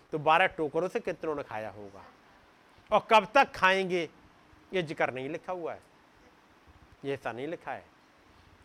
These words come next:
जब चार रोटी से, जी, चार रोटी से कितनों, कितनों ने खाया? सात हजार ने।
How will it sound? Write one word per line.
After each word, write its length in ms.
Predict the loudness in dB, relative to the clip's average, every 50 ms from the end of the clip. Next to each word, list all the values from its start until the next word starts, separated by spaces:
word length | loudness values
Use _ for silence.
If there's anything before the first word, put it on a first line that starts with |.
| _ _ _ _ _ _ _ -20 _ _ -20 -20 _ _ _ -2 2
जब 200 | 2 2 2 4
चार 320 | 8 10 12 12 12 12
रोटी 380 | 12 10 10 10 8 4 2 2
से, 440 | 6 10 10 12 12 10 8 2 -14 _ _ _ _ -20 _ _ _ _ _ _ _ _ _ _ _ _ _ _ _ _ _ _ -20 _ _ _ _ _ _ _ _ _ _ _ _ _ _ _ _ _ -12 -4
जी, 200 | 0 2 2 2 0 -4 _ _ _ _ _ -20 -16 -16 -14 -16 -16 -20 -20 -20 _ _ _ _ -20 -20 -20 -20 _ _ _ -20 _ _ _ _ _ _ _ _ _ _ _ _ _ _ _ _ _ 4 6
चार 180 | 8 8 8
रोटी 220 | 8 6 4 2 -2
से 100 | -2 -2
कितनों, 320 | -2 -4 -4 -4 -4 -2
कितनों 280 | -2 -4 -2 -2 -2 0
ने 60 | 2
खाया? 260 | 6 6 6 6 6 4 -2 -14 -20 -20 -20 -20 _ _ _ _ _ _ _ _ _ _ _ _ _ _ _ -20 _ _ _ _ _ -20 -20 -20 _ _ -20 -20 -20 -20 -20 -20 -20 -4 4
सात 340 | 8 10 10 10 10 8 4
हजार 420 | 0 -2 2 4 6 6 6 4 2
ने। 200 | -2 -8 -8